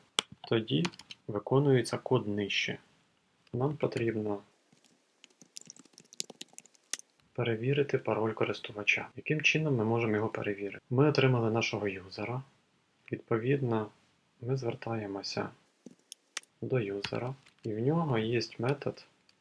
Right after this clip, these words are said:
«Compare password». Який ми ж йому і створили. Пот-,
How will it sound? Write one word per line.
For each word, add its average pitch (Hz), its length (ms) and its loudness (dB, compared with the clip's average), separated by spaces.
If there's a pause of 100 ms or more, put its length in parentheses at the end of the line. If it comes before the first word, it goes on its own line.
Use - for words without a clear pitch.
(600)
«Compare 127 580 2
password». - 540 -4 (360)
Який 139 380 -6
ми 117 180 0
ж 117 120 -2
йому 107 420 -2 (100)
і 110 580 -2
створили. 107 560 -4 (760)
Пот-, - 240 -4